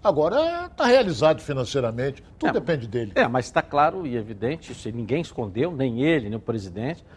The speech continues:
Speaker 2: de que ele só voltará se não tiver proposta nenhuma. Ele não vai ficar lá morando sem jogar.
Speaker 1: Não, não, não é morando. Eu tô dizendo só que ele,
Speaker 2: Se
Speaker 1: depende
Speaker 2: ele não
Speaker 1: tudo
Speaker 2: tiver
Speaker 1: dele.
Speaker 2: nenhuma que agrade a ele,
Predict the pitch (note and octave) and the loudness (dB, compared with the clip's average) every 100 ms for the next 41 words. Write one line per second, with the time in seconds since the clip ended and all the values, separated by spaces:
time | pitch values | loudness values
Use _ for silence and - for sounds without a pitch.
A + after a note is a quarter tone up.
0 | - - - - - - D4+ - C4+ C4+ | -20 -20 -14 -10 -6 -4 -4 -2 -2 2
1 | D4 - D#4 G3+ - D#4+ F4 B3 - - | 0 2 2 2 -2 -10 -4 -4 -2 -8
2 | - D#3+ D#3+ D4+ D4 G#3+ G#2 C#3+ G#3+ D4 | -2 -2 -2 -6 -2 -2 -2 -2 -2 -2
3 | - D3+ F3 G#3 G3+ E3 A3+ - C#4+ F3+ | 6 6 8 8 10 8 6 0 -2 2
4 | B2 B2 G#2 - - - C#4+ D4 C#4+ C#4+ | 6 6 4 -4 -20 4 8 10 12 10
5 | D4+ C#4 A3+ C4+ F#3+ C#3 C#3 D3 A3 C#3 | 12 12 12 10 8 2 2 4 2 4
6 | D3+ A3+ - A#3 A#3+ B3+ C4 B3+ G3+ F3 | 4 4 4 2 4 2 2 2 0 2
7 | D3+ F3+ C#4 F#3 F#3+ D#4+ F#3+ D#4+ C#4 F#3+ | 8 8 10 6 6 6 8 10 10 8
8 | F#3+ B3 C#4 C#4+ A#3 E3 D#3 D#3 F3+ D#3 | 8 6 6 8 8 10 10 10 10 8
9 | F3 C#3 F3 A3+ - E4 | 8 8 8 6 2 -4